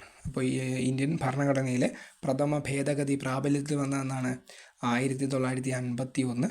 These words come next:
ജൂണിലാണ്. ഹൈക്കോടതി ജഡ്ജിമാരെ നിയമിക്കുന്ന ആരാണ്?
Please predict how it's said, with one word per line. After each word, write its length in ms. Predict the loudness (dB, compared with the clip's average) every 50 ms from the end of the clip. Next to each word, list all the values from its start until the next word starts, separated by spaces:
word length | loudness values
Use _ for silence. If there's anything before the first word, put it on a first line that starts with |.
| -2 -6 -6 -4
ജൂണിലാണ്. 560 | -2 0 0 0 0 0 -2 -4 -6 -6 -8 -12 -18 -16 _ -8 -8 -6 -6 -8 -12 -14 -20 -20 -20 -20 -10
ഹൈക്കോടതി 600 | -4 0 2 2 2 2 0 2 2 4 4 4 4
ജഡ്ജിമാരെ 600 | 4 4 4 2 2 2 2 2 2 2 2 0
നിയമിക്കുന്ന 460 | 0 0 0 0 0 0 0 0 0
ആരാണ്? 400 | 0 0 0 0 -2 -2 -2 -4